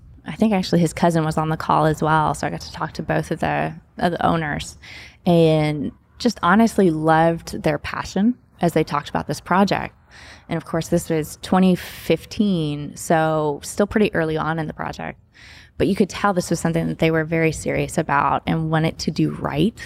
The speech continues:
They didn't wanna cut corners or, you know, cheat in any kind of way. And so I loved that. And then, at, you know, talking about the role and what they expected of me, I saw that I was gonna be given opportunities that I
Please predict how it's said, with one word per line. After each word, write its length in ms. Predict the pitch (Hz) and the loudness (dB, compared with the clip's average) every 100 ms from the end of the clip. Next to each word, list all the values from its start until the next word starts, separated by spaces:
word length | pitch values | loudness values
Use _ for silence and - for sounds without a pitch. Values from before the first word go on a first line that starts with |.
| - | -4
They 100 | 165 | 0
didn't 220 | 160 165 | 2 2
wanna 420 | 160 151 - 156 160 - - - _ - - - | 0 0 -2 -6 -12 -20 -20 -20 _ -20 -16 -4
cut 220 | - - | -4 -2
corners 560 | - 175 170 165 160 | 2 2 4 2 2
or, 120 | 165 160 - _ | -2 -4 -8 _
you 120 | - 147 | -8 -8
know, 220 | 170 170 - _ - | -8 -10 -14 _ -6
cheat 320 | - 175 - | 0 0 0
in 160 | 175 165 | 0 0
any 180 | 165 | -2
kind 220 | 156 156 156 | -4 -4 2
of 60 | |
way. 420 | 165 202 156 156 - - - - - - | 4 4 4 0 -6 -20 -20 -20 -14 -2
And 120 | 170 | 0
so 140 | 160 156 | 2 2
I 100 | 165 | 2
loved 560 | 160 165 165 170 165 - | 2 2 4 2 0 -4
that. 380 | 151 139 160 - - _ _ _ _ _ | -2 0 -2 -4 -14 _ _ _ _ _
And 220 | - 185 180 | 2 4 6
then, 320 | 175 170 170 165 | 4 2 -2 -2
at, 180 | 165 | -2
you 120 | 170 151 | -2 -6
know, 40 | |
talking 440 | - - 160 170 165 | -8 -4 -4 -2 -2
about 260 | 165 165 | -4 -4
the 80 | 170 | -2
role 320 | 175 175 180 | 4 6 6
and 100 | 170 | 2
what 100 | 160 | -2
they 140 | 165 156 | -4 -4
expected 420 | - 165 170 160 | -6 -10 -8 -8
of 100 | 160 | -2
me, 380 | 190 208 180 175 - - _ - | 0 0 -2 -4 -12 -20 _ -6
I 80 | |
saw 260 | 165 175 170 | -2 2 4
that 140 | 170 | 2
I 140 | 165 165 | 2 2
was 140 | 165 | 2
gonna 180 | - 165 | 0 -2
be 100 | 160 | -2
given 220 | 156 165 160 | -2 -2 -2
opportunities 760 | 160 160 - 165 160 160 151 | -6 -6 -4 -4 -2 -6 -8
that 120 | - 170 | -6 -4
I 140 | 160 | -4